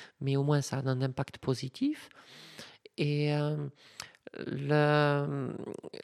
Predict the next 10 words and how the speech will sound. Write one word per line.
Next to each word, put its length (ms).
cette 280
féminisation 760
du 180
sport 560
doit 500
passer 500
par 240
justement 360
la 120
reconnaissance 1000